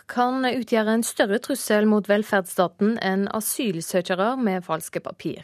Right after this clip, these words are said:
Det mener Skattedirektoratet. Det er mange ganger flere arbeidsinnvandrere enn asylsøkere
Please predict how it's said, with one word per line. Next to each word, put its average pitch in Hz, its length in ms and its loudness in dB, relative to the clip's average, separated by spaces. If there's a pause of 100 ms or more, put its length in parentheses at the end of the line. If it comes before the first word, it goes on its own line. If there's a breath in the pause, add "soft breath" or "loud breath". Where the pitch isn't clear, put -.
(100)
Det 170 240 -14
mener 165 320 -4
Skattedirektoratet. 147 1160 -6 (580 loud breath)
Det 214 80 2
er 247 240 0
mange 254 320 0
ganger 220 320 2
flere 208 320 0
arbeidsinnvandrere 185 1120 0
enn 180 320 -2
asylsøkere 185 1040 -2